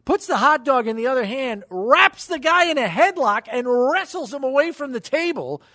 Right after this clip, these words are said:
Security was there a short time later and tackled the guy, and Joey goes right back to eating. Didn't even lose his lead.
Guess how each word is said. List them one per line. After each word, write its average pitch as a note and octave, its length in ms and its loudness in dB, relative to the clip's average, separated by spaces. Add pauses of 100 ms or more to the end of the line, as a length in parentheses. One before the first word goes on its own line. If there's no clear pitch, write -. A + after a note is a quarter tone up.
Security C4+ 560 -4
was G#3 160 -4
there G#3 240 2
a E3+ 40 -2
short A3+ 300 0
time G3+ 300 -2
later G3+ 340 -2
and D3 120 -12
tackled G#3+ 440 0
the D#3 80 -4
guy, A#2+ 340 -10 (200)
and E4 140 -6
Joey F4 280 -2
goes D#4+ 200 -2
right D#4+ 200 -2
back F4 220 0
to E4 80 -6
eating. D4+ 460 -10 (680)
Didn't F#4 200 2
even F4 220 -2
lose F4+ 260 4
his D#4+ 140 -2
lead. F#4 560 0